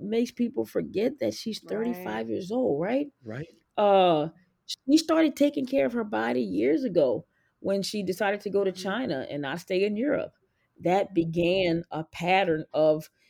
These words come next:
Speaker 1: having more treads on her tire, right? But she's also, uh, she has the power,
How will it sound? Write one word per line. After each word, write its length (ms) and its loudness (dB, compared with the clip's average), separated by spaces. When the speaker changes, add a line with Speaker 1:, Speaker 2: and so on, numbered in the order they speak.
Speaker 1:
having 280 0
more 140 2
treads 320 2
on 140 0
her 80 -2
tire, 360 -4
right? 300 0
But 160 -2
she's 240 -8
also, 720 4
uh, 400 2
she 280 -6
has 260 4
the 120 -2
power, 800 0